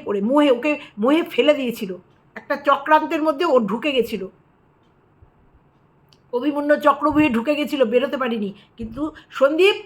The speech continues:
বেরিয়ে এসছে, বুঝতে পেরে গেছিল একটা চক্রান্ত, সেই জন্য সন্দীপ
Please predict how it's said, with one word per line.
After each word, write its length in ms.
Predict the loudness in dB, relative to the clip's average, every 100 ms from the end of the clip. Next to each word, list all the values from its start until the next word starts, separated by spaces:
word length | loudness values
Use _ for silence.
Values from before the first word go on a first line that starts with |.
| -18 _ -20
বেরিয়ে 440 | -2 0 2 4 2
এসছে, 260 | 0 -12 -14 _ _ _
বুঝতে 360 | -14 -10 -10 -8
পেরে 160 | -2 -2 -2
গেছিল 200 | -2 0
একটা 260 | -2 -4
চক্রান্ত, 520 | -8 -8 -6 -6 -6 -12 -20 _ _ _ _ _
সেই 240 | 0 0 0
জন্য 180 | -4 -4
সন্দীপ 340 | -2 -2 -2